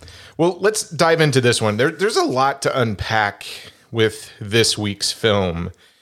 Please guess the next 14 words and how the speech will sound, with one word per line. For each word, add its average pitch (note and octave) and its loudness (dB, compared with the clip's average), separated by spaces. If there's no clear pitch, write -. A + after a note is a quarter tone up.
And, A#2+ -2
um, G#2+ 0
Brad, A#2+ 0
let's, - -2
let's C#3 0
go D3 0
back A#2 0
to A#2+ -4
twenty A2+ -2
eleven F#2+ 2
when G2+ -2
this G2+ -2
movie G2 -2
bombed, F2 0